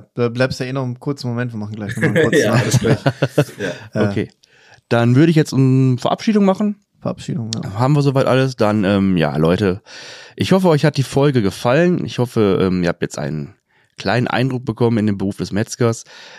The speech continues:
Speaker 3: Wenn ihr Bock habt, euren Beruf vorzustellen, dann meldet euch bitte bei uns unter, ähm, pugi und wilken at web de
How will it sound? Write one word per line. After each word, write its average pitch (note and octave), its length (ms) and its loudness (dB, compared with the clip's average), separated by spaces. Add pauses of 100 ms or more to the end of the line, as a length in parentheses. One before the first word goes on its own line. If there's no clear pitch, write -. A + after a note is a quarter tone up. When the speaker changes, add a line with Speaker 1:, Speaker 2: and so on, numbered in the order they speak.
(140)
Speaker 3:
Wenn G#2 120 0
ihr B2+ 160 2
Bock C3 180 0
habt, C3 180 0
euren A2 240 2
Beruf G#2+ 200 0
vorzustellen, G2 880 -4
dann F2+ 180 0
meldet G#2+ 260 2
euch E2+ 180 0
bitte E2 200 -2
bei E2+ 60 -2
uns D2+ 240 -4
unter, F2+ 500 0
ähm, D2+ 240 -4
pugi C#3 300 0
und G#2+ 120 0
wilken A2 280 0
at F2 100 -2
web D#3+ 200 -2
de C3+ 320 2